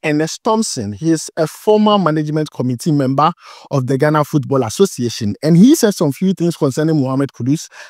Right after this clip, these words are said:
I do not agree with. Now, this is the statement. He says that when it's Kudus who was the captain, the players will play and play well. Then he said, "When it's Jordan Ayew, there is a problem.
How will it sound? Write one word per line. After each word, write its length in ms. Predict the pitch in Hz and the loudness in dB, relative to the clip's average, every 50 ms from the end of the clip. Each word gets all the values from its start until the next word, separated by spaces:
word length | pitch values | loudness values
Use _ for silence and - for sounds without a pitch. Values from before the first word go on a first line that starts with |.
| - _ - | -18 _ -2
I 180 | 165 160 160 | 0 0 0
do 160 | 160 151 160 160 | 2 2 2 2
not 260 | 170 180 175 147 139 | 2 2 2 2 0
agree 320 | 127 113 127 139 147 147 - - | -2 -4 -4 -4 -4 -4 -6 -6
with. 280 | - 123 127 123 113 - - - | -8 -6 -6 -6 -8 -10 -10 -4
Now, 260 | 139 147 156 165 160 | -2 0 2 2 0
this 240 | 156 156 202 - - | 0 -2 -2 -4 -4
is 120 | 156 135 131 | -4 -6 -4
the 100 | 131 123 | -6 -6
statement. 500 | - - 170 160 - 160 165 156 151 - | -4 -2 -2 -2 -2 -2 -2 -2 -2 0
He 160 | - 233 262 | 0 0 2
says 320 | - 214 190 190 180 156 | 4 4 2 2 2 0
that 200 | 143 143 131 - - _ - - - _ _ _ | -2 -2 -2 -4 -8 _ -20 -20 -20 _ _ _
when 280 | - 190 247 277 330 - - | -2 0 2 2 2 0 -2
it's 380 | 214 196 156 - - - - - _ - | -2 -2 -2 -2 -6 -12 -14 -16 _ -6
Kudus 580 | - 202 185 180 247 202 147 - - - 160 147 - - | -2 -2 0 2 4 2 2 0 -4 -12 -14 -14 -10 -4
who 160 | 240 247 247 | -2 0 2
was 180 | 208 151 139 127 | 2 2 2 0
the 140 | 120 135 - | -4 -6 -4
captain, 500 | - 190 226 - - - 254 277 302 - _ _ _ _ _ _ - - _ _ | -2 -2 -4 -2 -2 0 2 2 2 0 _ _ _ _ _ _ -20 -20 _ _
the 200 | 143 139 165 180 | -4 2 2 2
players 520 | - - 226 226 240 240 233 247 - - - | 2 4 4 4 4 4 4 2 0 -4 -6
will 180 | 151 147 170 | -4 -4 -4
play 380 | 139 - 160 165 170 180 180 170 - - | -4 -4 0 2 4 4 4 2 0 -4
and 160 | 151 139 135 | -6 -6 -6
play 200 | - 151 147 151 | -4 -4 -2 0
well. 280 | 147 139 123 95 - - _ _ _ _ _ _ _ _ _ _ _ _ _ | 0 0 0 -2 -4 -12 _ _ _ _ _ _ _ _ _ _ _ _ _
Then 220 | - 147 165 180 | -2 0 0 2
he 140 | 170 156 185 | 2 2 0
said, 380 | 175 - 240 196 117 95 - - _ _ _ _ _ | 2 2 2 0 0 -2 -8 -18 _ _ _ _ _
"When 220 | - 165 226 269 277 | -2 0 2 2 2
it's 240 | - 196 170 151 139 | 0 -2 -4 -4 -2
Jordan 380 | 135 185 196 196 190 196 190 180 | 0 2 2 4 2 0 -2 -2
Ayew, 480 | 151 143 135 143 147 147 127 107 104 110 | -4 -6 -6 -6 -6 -8 -8 -10 -10 -12
there 240 | 123 123 135 139 | -8 -6 -4 -4
is 140 | 139 135 - | -4 -4 -6
a 60 | 135 | -10
problem. 480 | 123 _ 170 151 147 135 120 113 113 98 | -8 _ -2 -2 -2 -2 -4 -8 -10 -12